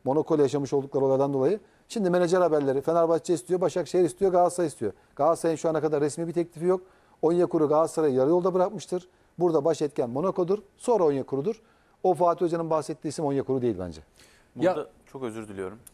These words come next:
Speaker 2: Onyekuru konusunda, e, etken, şimdi Onyekuru mu yüzüstü bıraktı yoksa Monaco mu,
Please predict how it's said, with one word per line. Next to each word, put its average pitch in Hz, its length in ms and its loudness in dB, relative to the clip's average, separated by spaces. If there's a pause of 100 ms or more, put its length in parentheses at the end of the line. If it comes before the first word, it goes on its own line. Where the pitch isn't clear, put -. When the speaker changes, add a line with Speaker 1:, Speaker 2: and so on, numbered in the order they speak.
(160)
Speaker 2:
Onyekuru 120 500 -8
konusunda, 127 680 -6 (760)
e, 107 80 -6
etken, 127 420 -6 (160)
şimdi - 240 -14 (480)
Onyekuru 123 520 0
mu 156 100 0
yüzüstü 135 440 -4
bıraktı 123 380 -2
yoksa 120 280 -6
Monaco 131 540 -4
mu, 139 260 -4